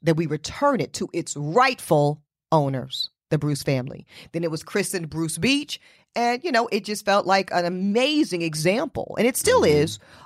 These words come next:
Speaker 1: of what restorative justice looks like when all forces for good work together.
Speaker 2: Mm-hmm.
Speaker 1: So everybody was really, like, shocked and honestly kinda sad and disappointed, and, and some folks a little mad when we just read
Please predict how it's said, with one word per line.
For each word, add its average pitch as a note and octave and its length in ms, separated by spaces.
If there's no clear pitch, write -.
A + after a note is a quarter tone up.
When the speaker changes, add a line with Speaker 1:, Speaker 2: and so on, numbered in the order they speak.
Speaker 1:
of F3+ 160
what F#3 240
restorative F3 540
justice D#3+ 400
looks D#3 320
like C#3+ 300
when E3+ 100
all E3+ 220
forces E3 360
for D#3 120
good D3+ 280
work C3 180
together. B2 500
Speaker 2:
Mm-hmm. F2+ 360
Speaker 1:
So D#4+ 120
everybody D5 320
was C4+ 120
really, D4 220
like, A#3 260
shocked A#3 420
and G3 120
honestly G#3 400
kinda F#3 240
sad F3 300
and E3 80
disappointed, E3 600
and, D3 220
and - 120
some A3+ 180
folks D#3+ 260
a D#3+ 40
little D#3 180
mad D3 500
when F#3 200
we F#3+ 140
just A3 320
read G3 560